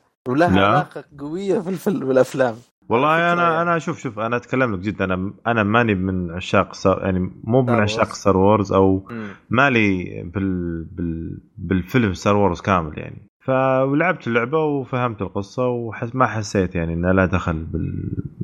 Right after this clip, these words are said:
Speaker 2: بال-،
Speaker 1: هو
Speaker 2: ح-، أيوه.
Speaker 1: يعني، في شيء، يعني، ما، ما، أنا ما، ما أبغى، طبعًا مستحيل نحرق، لكن صدقني، اللي يعشق العالم Star Wars، أو على الأقل يفهم، آه،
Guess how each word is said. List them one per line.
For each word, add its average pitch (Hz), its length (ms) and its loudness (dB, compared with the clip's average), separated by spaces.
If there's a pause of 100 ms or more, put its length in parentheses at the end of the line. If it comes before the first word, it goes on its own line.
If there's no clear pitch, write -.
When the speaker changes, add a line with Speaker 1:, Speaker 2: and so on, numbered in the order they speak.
(140)
Speaker 2:
بال-، 101 320 4
Speaker 1:
هو 92 360 0 (240)
Speaker 2:
ح-، - 180 -4 (420)
أيوه. 92 140 6
Speaker 1:
يعني، 113 400 -4
في - 240 -14
شيء، 151 440 2
يعني، 113 140 0
ما، 127 180 4
ما، 117 320 2
أنا 113 100 2
ما، 107 160 4
ما 120 200 0
أبغى، 117 160 -2
طبعًا 110 300 0
مستحيل 113 600 -2
نحرق، 117 320 -2 (360)
لكن 127 600 0 (280)
صدقني، 131 600 0
اللي 104 340 -2 (140)
يعشق 139 520 0
العالم 117 960 0
Star 123 360 0
Wars، 127 500 -2
أو 151 140 6
على 135 140 4
الأقل 117 480 -2
يفهم، 101 440 -2 (340)
آه، 101 460 2